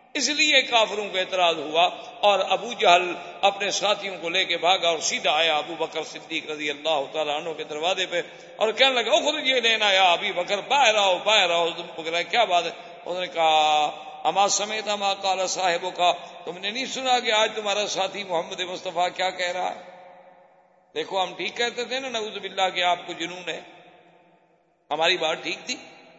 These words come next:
ان کا کیا بات؟ اس نے کہا، "کمال کرتے ہو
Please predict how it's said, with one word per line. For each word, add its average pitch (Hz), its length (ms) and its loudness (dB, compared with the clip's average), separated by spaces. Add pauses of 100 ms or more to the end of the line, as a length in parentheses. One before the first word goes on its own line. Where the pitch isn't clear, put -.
(1080)
ان 226 60 -12
کا 285 120 0
کیا 359 220 2
بات؟ 330 200 2 (1500)
اس - 160 -18
نے 170 120 -4
کہا، 156 240 0
"کمال 151 440 0
کرتے 160 340 -2
ہو 185 300 8